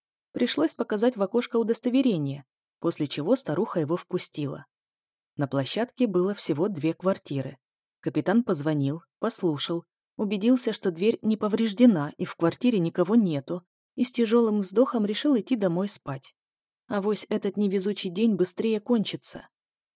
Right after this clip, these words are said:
Но тут открылась дверь второй квартиры. На пороге стояла женщина весьма впечатляющих габаритов, причем видно было, что это ее нисколько не беспокоит.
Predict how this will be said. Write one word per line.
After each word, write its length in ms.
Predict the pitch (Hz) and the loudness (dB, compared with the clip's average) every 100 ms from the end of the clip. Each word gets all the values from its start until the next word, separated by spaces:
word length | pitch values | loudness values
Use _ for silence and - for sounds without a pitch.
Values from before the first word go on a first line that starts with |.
| _ | _
Но 160 | 151 139 | -2 -2
тут 340 | - 233 240 | -2 -4 -4
открылась 520 | 147 - 185 180 170 | -6 0 4 4 2
дверь 260 | 147 175 185 | 0 0 2
второй 340 | - 226 277 | 0 2 2
квартиры. 640 | 247 160 - - 143 135 - _ _ - | 2 -2 -4 -4 -4 -4 -12 _ _ -6
На 140 | 185 | -2
пороге 340 | - 202 202 | 0 0 0
стояла 420 | - - 185 175 175 | -2 2 2 2 2
женщина 440 | 202 226 - 151 | 0 -2 -2 -4
весьма 340 | 151 - 214 | -2 -2 -2
впечатляющих 720 | 247 - 190 170 180 190 196 170 | -4 -6 -4 0 0 0 -6 -2
габаритов, 680 | 196 196 240 185 - 135 - _ _ _ - | 0 2 0 -2 -6 -12 -16 _ _ _ -2
причем 400 | 240 247 247 226 | 0 2 2 4
видно 320 | 254 208 175 | 2 4 2
было, 260 | 151 147 | 2 0
что 180 | 160 - 254 | -2 -2 0
это 200 | 277 170 | 0 0
ее 240 | 156 160 | 0 0
нисколько 600 | 196 311 - 160 139 151 | 2 0 2 0 0 -2
не 100 | 151 | -2
беспокоит. 680 | 143 - 156 - 143 135 | -2 -2 -4 -4 -4 -6